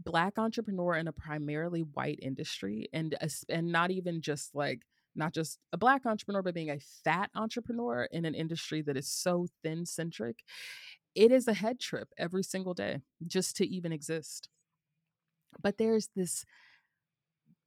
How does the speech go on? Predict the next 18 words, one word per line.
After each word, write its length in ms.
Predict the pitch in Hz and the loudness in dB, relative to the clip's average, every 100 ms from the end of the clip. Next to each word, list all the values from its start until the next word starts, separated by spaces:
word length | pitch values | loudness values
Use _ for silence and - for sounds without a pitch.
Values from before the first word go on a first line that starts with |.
| 165 - | -4 10
delicious 920 | 226 185 165 196 - - 269 254 - | 10 10 6 8 8 4 2 2 -4
seat 520 | - - - 202 208 - | -6 -4 0 0 0 0
of 200 | 165 - | -4 -4
power 760 | - - 156 156 135 - - - _ _ | -10 -4 -2 -2 -4 -10 -14 -18 _ _
that 160 | 165 - | -2 -2
comes 420 | - 170 165 - | -2 0 0 -4
from 200 | 160 156 | -4 -2
just 300 | 151 156 - - _ | -4 -6 -8 -14 _
standing 560 | - - - 170 160 - | -12 -10 -4 -2 -2 -4
in 120 | 104 | -6
all 120 | - | -8
that 220 | - - - | -4 -6 -6
and 100 | - | -8
saying, 220 | - 151 | -4 -2
"Yeah, 220 | 160 170 147 | 0 2 2
this 240 | 160 190 | 2 0
sucks, 680 | - - - - _ - - - | -4 -6 -4 -6 _ -12 -10 -10
actually. 560 | - - 165 190 202 | -12 -8 -4 -4 -6